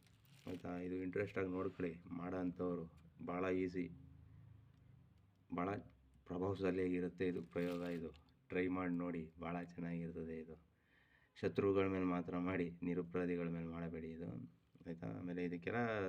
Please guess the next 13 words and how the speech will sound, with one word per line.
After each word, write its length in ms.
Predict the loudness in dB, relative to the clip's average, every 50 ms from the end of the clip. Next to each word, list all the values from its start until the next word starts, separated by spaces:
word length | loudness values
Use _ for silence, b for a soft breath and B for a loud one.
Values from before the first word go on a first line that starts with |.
| 0 -2 -4 -8
ಸಾಮಗ್ರಿಗಳು 500 | -2 -2 2 4 4 6 6 6 6 6 8 6
ಬೇಕು. 240 | 6 6 6 6 6 6 6 2 B B B B B B B B B -12 -8
ಈ 40 | 0 2
ಥರದ್ದೆಲ್ಲ 400 | 2 2 4 4 4 6 6 6 4 2 2 -2 -4 -8 -12 -16 -16 -16 -10 -2
ಒಂದೇ 180 | 0 2 2 2 2
ಸತಿಗೆ 240 | 0 0 2 2 2
ನೀವು 140 | 2 2 2 2
ಮಾಡೋಕ್ಕಾಗಲ್ಲ. 460 | 0 0 -2 -2 -2 -2 -2 -2 -2 -4 -4 -4 -6 -6
ಇವೆಲ್ಲ 240 | -6 -6 -6 -6 -4 -2
ಹೊಂಚ್ 220 | 0 0 0 0 -2 -2
ಮಡಿಕೊಂಡ್ರೆ 440 | -2 -2 0 0 -2 -2 0 2 2 2
ನೀವು 100 | 0 -2 0 0
ಶತ್ರು 280 | -2 -2 0 -2 0